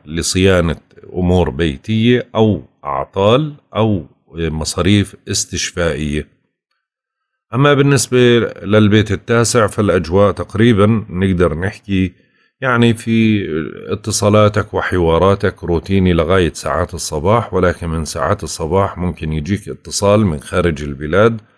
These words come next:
أو تهتم ببعض المسائل اللي إلها علاقة بالدراسة أو الحوار أو بحث مسألة معينة إلها علاقة بأشخاص خارج البلاد، أو علاقة مع أجانب، أو مسألة إلها علاقة بأوراق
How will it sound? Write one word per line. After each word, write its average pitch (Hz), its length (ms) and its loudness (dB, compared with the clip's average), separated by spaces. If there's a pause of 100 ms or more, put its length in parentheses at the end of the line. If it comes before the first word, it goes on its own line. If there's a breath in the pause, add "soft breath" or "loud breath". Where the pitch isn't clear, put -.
(360 soft breath)
أو 123 140 0
تهتم 123 580 2
ببعض 95 400 0
المسائل 95 580 2
اللي 80 280 0
إلها 82 220 -2
علاقة 90 500 -2
بالدراسة 80 720 0
أو 76 240 -6
الحوار 90 640 0
أو - 180 -6
بحث - 380 -8
مسألة 78 420 -6
معينة 107 580 2
إلها 85 340 -4
علاقة 95 640 -2 (480 soft breath)
بأشخاص 113 640 0
خارج 90 420 0
البلاد، 95 640 0
أو 120 360 0 (500 soft breath)
علاقة 95 640 0
مع 78 340 -6
أجانب، 104 580 4 (100)
أو 110 260 0
مسألة 92 600 -2
إلها 85 200 -6
علاقة 92 460 -2
بأوراق 82 640 0